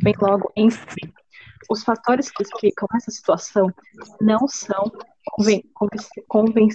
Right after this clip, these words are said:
convincentes mais próximas dos agressores, são a convivência mais próxima dos agressores. Por essa razão, especialistas consideram que as esta-, estatísticas se distanciam da realidade vivenciada pela população feminina,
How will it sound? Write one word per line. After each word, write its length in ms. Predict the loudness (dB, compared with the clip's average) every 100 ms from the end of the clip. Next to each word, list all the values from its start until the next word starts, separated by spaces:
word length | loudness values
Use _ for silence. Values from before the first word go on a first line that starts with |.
| -2
convincentes 1160 | -2 4 4 6 2 2 -10 -2 2 2 0 -2
mais 540 | 2 4 4 0 -4 -14 _
próximas 520 | 0 0 2 0 0
dos 240 | 0 0 0
agressores, 560 | 0 0 0 -2 -2 -2
são 120 | 0
a 40 |
convivência 440 | 2 2 2 2 2
mais 180 | 2
próxima 240 | 0 -2 2
dos 80 | 4
agressores. 460 | 2 0 -8 -10 _ _ _ _
Por 200 | 2 4
essa 260 | 2 2
razão, 340 | 0 0 2 0 -2 -10 -10 -12 -10 -10 -8 -8
especialistas 720 | -4 -2 2 4 2 0 -8 -8 -14 0
consideram 680 | 2 2 -2 -6 0 2 4 0 -4
que 220 | 0 2
as 180 | 4 2
esta-, 360 | -4 -12 -12 -12 -2
estatísticas 760 | -2 0 -6 -6 -10 -6 -4 -4
se 160 | 0 2
distanciam 840 | 2 0 -4 -2 2 4 4 2 _ _
da 100 | -2
realidade 600 | 2 4 4 4 4 4
vivenciada 580 | 4 2 2 0 0 0
pela 240 | 2 2 2
população 600 | 0 0 0 0 0 -2 2
feminina, 600 | 4 6 4 2 -2